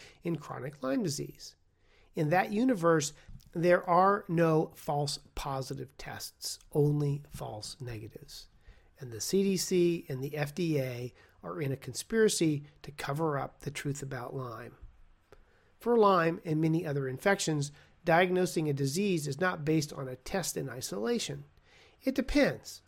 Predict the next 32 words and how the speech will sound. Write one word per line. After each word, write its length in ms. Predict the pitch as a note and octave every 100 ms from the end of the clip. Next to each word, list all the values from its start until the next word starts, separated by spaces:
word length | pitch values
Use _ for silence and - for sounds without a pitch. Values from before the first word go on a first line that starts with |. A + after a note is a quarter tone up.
| -
on 120 | F#3
the 100 | G3
risks, 540 | G#3+ A3+ - - - - -
the 80 |
symptoms, 600 | F3 - A3+ F#3+ B2+ F#2+
the 140 | - -
operative 400 | F3 F#3 G3 F#3+
characteristics 760 | - G3+ - F3 F3+ - E3 -
of 120 | D#3+
the 80 | D#3+
test. 520 | - E3+ D3+ - - _ _ - - _ _ -
No 240 | E3 F#3+
specific 640 | G#3+ - G3+ A#3 G#3 G#3+ F3
risk, 340 | D#3+ D3 - -
no 280 | D#3+ D#3+ F3
characteristic 760 | G3+ F#3+ F#3 F3+ F3 - E3+
symptoms, 560 | - D#3 C#3+ C#3+ C3 -
and 140 | D#2+
a 60 | A2+
positive 580 | - D#3 E3 F3 F#3 F#3
result 400 | E3+ E3 - -
from 140 | D3
an 80 | D3
unvalidated 920 | D#3 E3+ D#3+ D3+ D#3+ D3 D3+ D3+ D3
test 420 | C#3+ B2+ - - - - - _ _
is 260 | D3+ C#3+ C#3
not 460 | E3 D#3 D3+ C#3+ -
the 120 | F3+
way 500 | D#3 A#2+ - - _ _ _
to 120 | - D3
diagnose 680 | C#3 A#2+ B2 A#2 A2+ C3 -
Lyme. 400 | A2+ - -